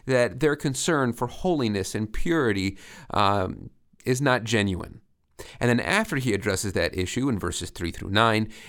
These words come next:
uh, he then actually addresses what they asked him in verses ten through twenty. Now, again, Jesus starts by focusing on the more important issue. Now, this is an, an important piece of practical advice.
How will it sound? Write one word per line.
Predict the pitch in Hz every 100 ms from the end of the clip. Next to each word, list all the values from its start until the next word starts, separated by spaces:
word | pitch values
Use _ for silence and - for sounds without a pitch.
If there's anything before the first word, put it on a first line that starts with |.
| -
uh, | 101 92
he | - 143
then | 165 147
actually | 120 113 - 110 104
addresses | 101 110 101 - 101 95 110 -
what | 104 113 110
they | 92 90 87
asked | - 123 131 -
him | 92 90 - - - -
in | 104 95
verses | 92 - 92 87
ten | - 104 92
through | 87
twenty. | - 107 90 110 - _ _ _ _ _ _ _ _ _ _ _ _ _ - - -
Now, | 120 113
again, | 135 165 120 110 -
Jesus | 123 160 196 147
starts | - 175 156 -
by | 120
focusing | 117 123 131 131 120
on | 98 101 104 -
the | 110
more | 107 117 139 139 135
important | 117 110 - - 107 101 -
issue. | 95 104 - 57 - - -
Now, | 120
this | 214
is | 214 143
an, | 127 -
an | 113
important | 107 - 147 117
piece | 117 117
of | 113
practical | - 101 110 113 104 90
advice. | 87 139 82 -